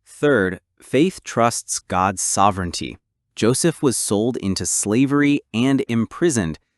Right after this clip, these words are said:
yet he saw God's hand in his trials.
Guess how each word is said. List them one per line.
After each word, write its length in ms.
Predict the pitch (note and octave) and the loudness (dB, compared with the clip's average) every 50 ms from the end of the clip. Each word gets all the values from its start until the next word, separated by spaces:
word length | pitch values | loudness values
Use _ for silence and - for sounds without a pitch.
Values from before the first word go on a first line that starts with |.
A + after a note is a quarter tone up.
| _ _ _ | _ _ _
yet 380 | - A2 C3+ F#3+ A#3 - - - | -2 0 0 0 0 -2 -6 -6
he 80 | G#3 | -4
saw 400 | F#3 - - - E3 E3 D#3 C#3 | -4 -4 -2 0 2 2 2 0
God's 400 | A2+ - A2+ A#2 A#2+ G2 - G2 | 0 0 0 0 0 -2 -4 -4
hand 320 | A2+ A#2+ B2+ A#2+ A2 G2+ - - | -2 -2 0 0 0 -2 -4 -4
in 180 | G2 G2 F2+ | -6 -6 -4
his 160 | F2 G#2+ G2+ - | -4 -4 -6 -4
trials. 560 | - - C3+ C#3 B2 E2+ A#1 - - - | -2 0 2 2 2 2 0 -4 -8 -12